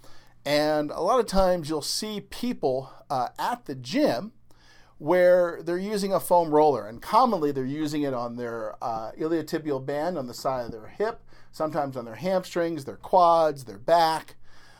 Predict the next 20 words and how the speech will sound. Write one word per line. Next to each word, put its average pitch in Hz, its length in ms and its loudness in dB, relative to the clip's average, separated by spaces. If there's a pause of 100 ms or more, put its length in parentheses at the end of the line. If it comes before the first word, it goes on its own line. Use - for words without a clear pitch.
(160)
Um, 131 440 -2
and 170 140 -4
what 330 160 2
they're 202 140 -2
doing 175 640 2
is 160 240 -2
they're 185 340 0
trying 220 760 0
to 165 400 -4
put - 220 -4
some - 160 -8
pressure 190 480 0
on 135 160 2
these 127 160 -6
spots 139 500 -4
to 151 100 -8
make 143 240 -8
'em 151 120 -8
go 120 180 -8
away. 151 500 -6